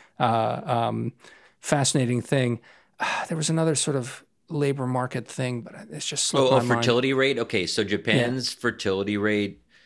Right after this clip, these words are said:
Speaker 2: it's very, it's quite a bit lower than replacement. It's at one point three,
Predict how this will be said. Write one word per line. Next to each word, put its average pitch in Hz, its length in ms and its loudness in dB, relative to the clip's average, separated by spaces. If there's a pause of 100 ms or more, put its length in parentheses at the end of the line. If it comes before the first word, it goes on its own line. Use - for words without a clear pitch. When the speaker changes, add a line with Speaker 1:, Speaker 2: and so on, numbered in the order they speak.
(240)
Speaker 2:
it's - 240 -10
very, 104 460 2
it's - 300 -16
quite 120 280 -4
a 90 40 -6
bit 82 200 -6
lower 92 200 -2
than 85 140 -6
replacement. 87 580 -4
It's 80 140 -8
at - 100 -14
one 101 180 0
point 98 320 -4
three, 92 240 -6